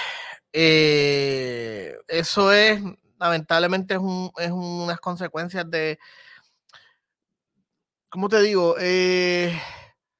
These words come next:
en inglés le dicen growing pains, yo no sé cuál es la palabra en español, pero es el, el, estamos pasando por unos adelantos tecnológicos tan rápidos que no nos acostumbramos. La, la tecnología evolucionó más rápida que la pa-,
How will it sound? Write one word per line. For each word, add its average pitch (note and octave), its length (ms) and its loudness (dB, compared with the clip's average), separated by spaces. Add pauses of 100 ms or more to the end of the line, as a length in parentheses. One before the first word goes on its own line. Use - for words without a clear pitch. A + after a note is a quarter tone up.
(320)
en F3+ 200 -6
inglés F#3+ 300 0
le A3+ 100 2
dicen A#3 320 -2
growing G3 380 0
pains, F#3+ 600 -8
yo D#3+ 160 -10
no E3 120 -6
sé - 140 -14
cuál E3+ 160 -2
es F3 80 -2
la F3 140 -2
palabra E3 380 0
en E3 60 -6
español, F3 460 -8
pero C#3 560 -6
es G3 800 -2
el, G3+ 280 -4
el, F3+ 600 -4 (300)
estamos F#3 380 0
pasando A3+ 500 -2 (300)
por F3+ 200 -2
unos G#3 360 -4
adelantos F#3+ 640 -4
tecnológicos F3+ 800 -8
tan F#3 260 -4
rápidos F#3+ 580 -2
que D#3+ 120 -12
no D3 100 -10
nos E3+ 140 -6
acostumbramos. D3 600 -8
La, D#3+ 220 -4
la F3 240 -2
tecnología F3 520 -2
evolucionó E3+ 480 -2
más G3 160 -2
rápida F#3+ 380 -2
que D3+ 80 -4
la C#3+ 100 -4
pa-, C#3 140 -10